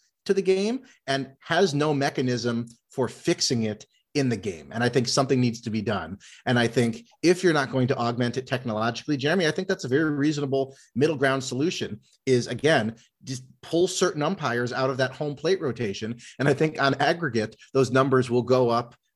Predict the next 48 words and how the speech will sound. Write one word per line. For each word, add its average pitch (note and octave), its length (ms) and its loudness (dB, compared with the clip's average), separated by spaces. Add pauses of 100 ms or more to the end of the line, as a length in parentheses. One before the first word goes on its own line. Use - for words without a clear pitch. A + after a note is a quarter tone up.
uh, A2+ 360 -6
a C3 80 -6
very B2+ 200 2
reasonable B2 680 -2
amount A#2 400 -2 (180)
just C#3+ 160 -8
by C#3 80 -2
not B2+ 320 0
having B2+ 300 0
Angel B2 280 -2
Hernandez A#2 460 -4
and A2 80 -4
a G#2 60 -8
few A#2+ 180 -2
other G#2+ 180 -2
guys G2+ 440 -4 (400)
calling B2 360 4
balls A2+ 280 0
and G#2+ 120 -6
strikes A#2+ 460 -2 (240)
and B2 100 -4
calling B2 320 0
pitches A#2 500 -2 (180)
a, F#2+ 60 -6
a - 120 -8
foot C#3+ 280 0
outside A#2 640 0 (180)
as B2 120 -8
strikes C3+ 420 0
and A#2+ 80 -4
having A#2 160 -6
Kyle B2 240 -2
Schwarber B2 420 -2
go A#2 140 -2
through A#2 140 -8
the A2 60 -8
whole A#2 160 -4
fusion C#3 360 -4
dance, G2 720 -8
uh, A2 260 0
right A#2+ 160 2
in B2 60 -2
front B2 280 0
of A2 80 0
him G#2 120 0
at G2+ 60 -6
home G#2 180 -4
plate. E2+ 260 -8